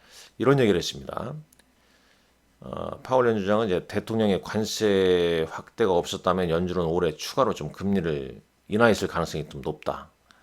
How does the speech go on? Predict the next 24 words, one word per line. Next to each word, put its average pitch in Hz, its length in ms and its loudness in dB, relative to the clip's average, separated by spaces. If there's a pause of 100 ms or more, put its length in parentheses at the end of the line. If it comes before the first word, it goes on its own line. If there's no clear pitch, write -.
(880)
어, 101 160 -2
그러면서 131 280 4
이제 123 180 0
"칠월 220 480 6
금리라 139 920 4
너무 120 240 4
이른 127 160 4
거 139 80 6
아니냐?" 98 420 0 (120)
이런 104 200 0
질문에 101 720 -2 (760)
"금리 127 440 0
인하 101 220 4
가능성 90 640 2
배제하지 98 400 2
않겠다." - 760 -6
네, 160 140 -10
이런 185 240 0
얘기를 170 120 0
했습니다. 85 600 -8 (400)
자, 85 140 -12
그렇다면, 104 680 0 (760)
네, - 100 -14
칠월에, 131 500 0